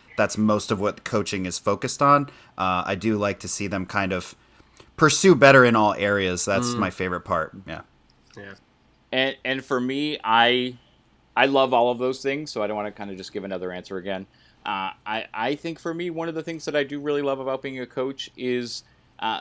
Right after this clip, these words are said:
Speaker 3: the getting, getting an opportunity to be a part of people's journeys, like, to play a role for them, like,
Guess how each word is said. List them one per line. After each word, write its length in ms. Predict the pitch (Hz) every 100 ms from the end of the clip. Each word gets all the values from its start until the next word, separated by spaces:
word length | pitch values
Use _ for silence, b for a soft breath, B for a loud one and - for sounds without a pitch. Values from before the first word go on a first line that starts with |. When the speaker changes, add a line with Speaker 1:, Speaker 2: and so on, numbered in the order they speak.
| -
Speaker 3:
the 480 | 107 110 113 107 120 _ _ _ _ _
getting, 240 | 131 131 131 131
getting 240 | 131 131 135
an 80 |
opportunity 480 | 127 123 113 120 117
to 60 | 104
be 140 | 101
a 60 | 104
part 240 | 101 92
of 80 | 90
people's 280 | 95 90 82
journeys, 400 | 87 80 76 -
like, 140 | 85
to 60 | 85
play 200 | - 92
a 60 |
role 380 | 90 87 82 82 -
for 140 | 95
them, 340 | 82 76 73 - _
like, 340 | 92 85 82